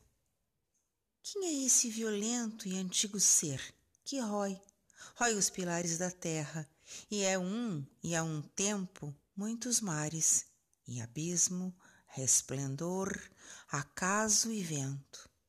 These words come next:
Quem o contempla o vê a vez primeira, sempre.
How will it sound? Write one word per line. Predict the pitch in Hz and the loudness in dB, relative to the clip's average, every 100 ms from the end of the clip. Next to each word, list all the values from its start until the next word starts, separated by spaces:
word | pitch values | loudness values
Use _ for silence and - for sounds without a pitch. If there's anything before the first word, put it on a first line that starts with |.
| _ _ _ _ _ _ _ _ _ - | _ _ _ _ _ _ _ _ _ -8
Quem | 214 196 | -2 -2
o | 175 | -2
contempla | 175 160 156 - 180 190 185 180 165 - | -2 -2 -2 -4 -4 -2 -2 -2 -4 -4
o | 185 | -6
vê | 175 185 196 | -4 -2 0
a | 190 | 0
vez | 180 190 190 - | 0 0 4 4
primeira, | - 175 175 190 208 214 220 - _ _ _ _ _ | 2 -2 -2 -2 -2 -2 -4 -10 _ _ _ _ _
sempre. | - - 196 170 160 160 - - | 4 4 4 2 -2 -6 -12 -18